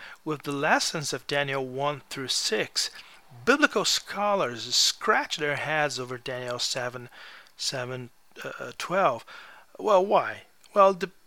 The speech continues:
because the book moves from, uh, a simple set of stories to actually obscure and apocalyptic visions.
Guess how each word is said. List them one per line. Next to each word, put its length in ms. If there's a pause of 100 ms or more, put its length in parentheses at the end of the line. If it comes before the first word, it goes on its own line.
because 380
the 140
book 420
moves 680
from, 400 (920)
uh, 200 (100)
a 120
simple 640
set 760 (120)
of 260 (100)
stories 960 (440)
to 560
actually 500
obscure 1200
and 280 (340)
apocalyptic 1040
visions. 600